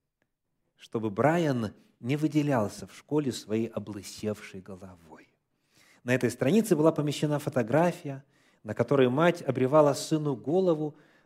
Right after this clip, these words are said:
под одобрительными взглядами других членов семьи, а на заднем плане стояла группа таких же обритых молодых людей. Друзья, друзья,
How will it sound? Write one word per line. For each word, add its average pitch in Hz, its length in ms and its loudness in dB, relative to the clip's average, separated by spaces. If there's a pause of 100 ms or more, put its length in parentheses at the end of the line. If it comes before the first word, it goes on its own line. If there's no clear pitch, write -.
под 117 220 0
одобрительными 156 720 -2
взглядами 139 400 2
других 135 440 0
членов 139 380 -4
семьи, 135 460 -6
а 120 80 -2
на 113 180 2
заднем 170 640 0
плане 147 380 -6
стояла 131 400 0
группа 131 320 -6
таких 190 420 -4
же 147 220 -2 (260)
обритых 110 720 -4 (300)
молодых 95 640 -6 (360)
людей. 90 600 -20 (2250)
Друзья, 120 600 -10 (1600)
друзья, 101 460 -18